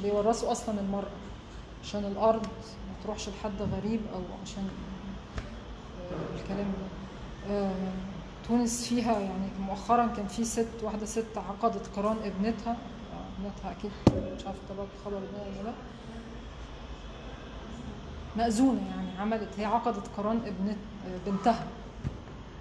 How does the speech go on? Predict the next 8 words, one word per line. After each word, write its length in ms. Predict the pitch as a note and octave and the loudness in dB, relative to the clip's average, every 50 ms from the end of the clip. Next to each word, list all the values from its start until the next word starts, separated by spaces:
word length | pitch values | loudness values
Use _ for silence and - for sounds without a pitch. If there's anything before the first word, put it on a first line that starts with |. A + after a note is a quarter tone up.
| - - - - - - - - - - - - - - - - - - - - - - | -12 -10 -10 -10 -10 -10 -10 -10 -12 -12 -12 -12 -10 -10 -10 -10 -10 -10 -10 -10 -6 -4
في 60 | G#3+ | -2
تونس. 460 | - - B3 B3 A3+ G3+ - - - | 2 6 6 6 6 4 2 0 -2
أنا 160 | - G3 G3+ | 0 0 0
بق-، 160 | G3+ G#3 - - | 0 0 0 0
ب-، 440 | F3+ - G3+ G3 G3 F3 - F#3 F#3 | 0 0 0 0 0 0 -2 -4 -4
ب-، 20 | F#3+ | -4
يعني 280 | F#3 F#3 F#3 F#3 F#3 F#3 - - F#3 F#3 - - - F#3 - | -4 -4 -4 -4 -6 -6 -6 -6 -6 -6 -6 -6 -6 -6 -4
ب-، 40 | G3 | -6